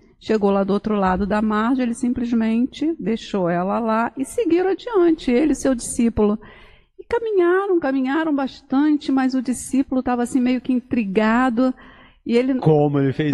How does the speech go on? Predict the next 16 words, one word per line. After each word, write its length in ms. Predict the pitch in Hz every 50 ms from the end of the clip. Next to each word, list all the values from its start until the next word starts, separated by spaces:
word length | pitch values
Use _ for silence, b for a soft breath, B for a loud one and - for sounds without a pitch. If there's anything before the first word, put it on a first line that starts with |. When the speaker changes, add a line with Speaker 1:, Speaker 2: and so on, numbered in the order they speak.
| -
Speaker 2:
isso, 280 | 147 131 123 120 - - -
né? 160 | 202 139 147 139 -
Speaker 1:
<laughs> 60 | -
Speaker 2:
Por 240 | 180 160 135 117 -
que 260 | - 156 160 170 175
que 100 | 170 - 185
ele 120 | 175 175
fez 300 | - 185 165 151 143 123
isso? 80 | 123 135
Speaker 1:
Aí 140 | 185 208 226
ele 220 | 240 254 262 277 -
pegou, 580 | - 269 254 240 226 202 233 233 240 247 247
falou, 460 | - - - 220 208 185 175 160 160 160
né? 400 | 196 202 208 214 214 214 208 202 214 - - _ _ _ _ b b b b b b b
Eu, 120 | - 359 453 494 - -
eu, 180 | - 415 440